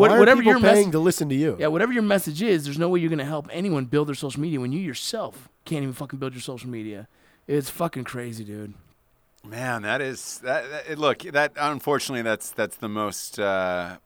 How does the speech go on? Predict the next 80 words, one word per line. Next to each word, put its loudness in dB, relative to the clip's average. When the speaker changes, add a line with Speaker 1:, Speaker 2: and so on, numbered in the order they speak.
Speaker 3:
honest -4
assessment, -4
though, -4
of, -14
of -12
what -4
that -2
shit -4
is -6
in -12
the -10
world -8
right -10
now. -8
Speaker 2:
Ex- -4
Speaker 3:
Uh, 0
it's -8
a -8
bu-, 0
look, -4
it's -12
a -8
bunch -6
of -16
people -8
get -12
paid -10
to -18
do -14
shit -14
like -8
that -10
Speaker 2:
Well, 4
Speaker 3:
when 6
they 6
Speaker 2:
that's 2
Speaker 3:
have -2
Speaker 2:
what -8
I'm -
Speaker 3:
no -8
Speaker 2:
saying, 2
and -2
Speaker 3:
experience. 0
Speaker 2:
that's 4
why 8
we 6
wanna, 2
we 4
wanna 2
open 2
it 0
up 2
and -6
be 2
like, 0
"Look, 0
we'll 0
come -4
to -6
you, -2
and -6
we'll -4
fucking -6
give -6
you -4
everything -8
you -12
fucking -10
need. -8
Now -2
it's -8
up -6
to -6
you -2
to -14
take -6
it -6
or -8
leave -8
it." -16